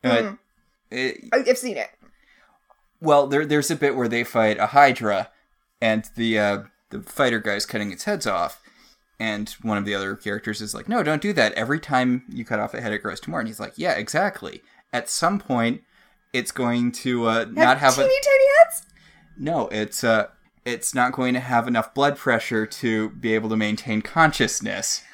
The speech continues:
Speaker 2: Oh, that's good too.
Speaker 1: So
Speaker 2: Does that work?
Speaker 1: it does work. It ends up, uh, not being able to, uh, keep the blood flowing to all of its brains, and it passes out.
Speaker 2: <laughs> All right, I'm glad you brought up the Hydra, though. I'm gonna bring the Hydra up later.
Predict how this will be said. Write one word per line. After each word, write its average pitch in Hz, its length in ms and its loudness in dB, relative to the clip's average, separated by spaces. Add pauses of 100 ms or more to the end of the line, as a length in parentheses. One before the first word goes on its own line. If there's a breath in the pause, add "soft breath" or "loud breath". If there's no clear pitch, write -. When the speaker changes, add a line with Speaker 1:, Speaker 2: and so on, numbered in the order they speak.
(120)
Speaker 2:
Oh, 508 220 8
that's 415 140 -2
good 494 180 2
too. 453 380 6 (340 loud breath)
Speaker 1:
So 240 380 4
Speaker 2:
Does 269 80 0
that 233 120 6
work? 208 320 2 (200 soft breath)
Speaker 1:
it 131 140 2
does 113 260 0
work. 104 340 -4
It 113 160 -2
ends 113 220 0
up, 110 280 0
uh, 107 280 2
not 110 240 2
being 110 180 0
able 107 220 -4
to, 107 560 -6 (240)
uh, 101 260 4 (380)
keep - 280 -4
the 110 100 -2
blood 107 280 -2
flowing 104 440 0
to 113 100 -4
all 110 160 0
of 107 100 -10
its 104 140 -8
brains, 104 360 -4
and 101 80 -10
it - 60 -12
passes 92 400 -6
out. 98 380 -4
Speaker 2:
<laughs> - 60 -14
All 247 220 0 (840 loud breath)
right, 208 220 4 (100)
I'm 233 60 -2
glad 269 180 0
you 269 60 -4
brought 247 140 6
up 247 40 -6
the 226 60 -4
Hydra, 220 240 -2
though. 190 80 -2
I'm 214 80 -4
gonna 208 100 -6
bring 214 220 -4
the 220 60 -4
Hydra 208 300 -2
up - 140 -4
later. - 320 -6